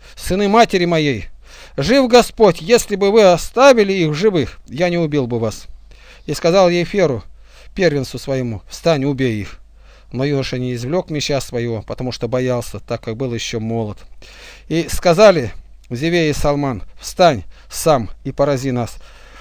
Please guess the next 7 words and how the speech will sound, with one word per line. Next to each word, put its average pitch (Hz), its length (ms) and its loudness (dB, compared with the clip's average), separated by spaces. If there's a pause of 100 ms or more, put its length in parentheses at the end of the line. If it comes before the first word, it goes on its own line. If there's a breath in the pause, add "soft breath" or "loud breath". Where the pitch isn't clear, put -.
(420 loud breath)
потому 240 340 4
что 214 240 4
по 180 140 2
человеку 180 600 4
и 214 160 -6
сила 147 320 -2
его». 131 340 0